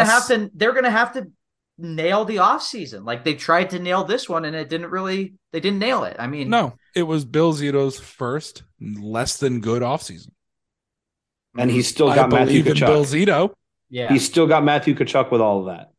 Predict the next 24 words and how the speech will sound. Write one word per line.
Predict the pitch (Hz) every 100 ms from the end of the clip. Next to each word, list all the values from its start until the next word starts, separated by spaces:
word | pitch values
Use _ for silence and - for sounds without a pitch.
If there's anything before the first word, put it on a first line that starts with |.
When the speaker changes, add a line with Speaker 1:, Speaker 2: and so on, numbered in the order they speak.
| _ 110
Speaker 1:
Right. | 107 101 _ _ -
If | 139
you | 117
Speaker 2:
Yeah. | 170
Speaker 1:
don't | 180 175 156
think, | 151 139 - -
ke-, | - - - - _ _ _ _ _
so, | - - 175 170
yeah, | 165 156
keep | - 220 226
in | 226
mind | 180 147 143 123
what, | 123 127 _ - - -
what | 151 -
roster | - 120 120 117 120
spots | - 113 110
we | 113 104
actually | 101 - 117
have | 95 98 95
to | 101
fill | - 104
for | - 95
next | 85 - -
year. | - -